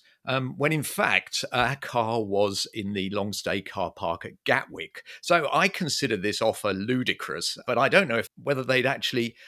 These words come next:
try and argue that sending me from somewhere in Tenerife to somewhere in London counted as, um, fulfilling their, uh, their obligations to me.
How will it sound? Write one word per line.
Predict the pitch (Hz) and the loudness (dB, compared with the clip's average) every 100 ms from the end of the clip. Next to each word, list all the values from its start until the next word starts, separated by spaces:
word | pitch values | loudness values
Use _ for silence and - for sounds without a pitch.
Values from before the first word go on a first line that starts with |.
| - - _ | -20 -20 _
try | - 143 123 | -2 2 2
and | 131 123 - | 0 -6 2
argue | 139 135 135 113 107 | 6 6 4 -2 -2
that | 113 113 - | -2 -4 2
sending | 160 143 127 120 | 4 4 2 0
me | 117 | -2
from | 113 - 135 113 98 _ | -2 4 4 4 -4 _
somewhere | - - - 220 156 92 85 | -6 0 4 4 4 2 0
in | 80 95 | -4 -4
Tenerife | - 98 92 95 87 104 95 | -2 -2 -2 -4 0 0 0
to | - 110 107 | -2 -2 -2
somewhere | 95 - 151 131 117 107 | 0 2 4 4 4 4
in | 104 104 | 4 2
London | 123 123 95 73 - | 2 0 -4 -8 -8
counted | 123 120 117 - 123 98 - | -2 0 0 -4 -4 -6 -6
as, | 117 120 113 - | -2 -2 0 4
um, | 131 127 104 | 4 2 -6
fulfilling | - 135 123 - 139 139 131 127 | -6 -6 -6 -2 0 2 0 0
their, | 117 120 127 120 | 2 2 4 4
uh, | 127 | 4
their | 127 127 139 | 4 4 4
obligations | 135 135 143 151 151 90 78 71 - | 2 2 4 2 2 -4 -8 -8 -10
to | - - | -6 -8
me. | 76 76 | -8 -16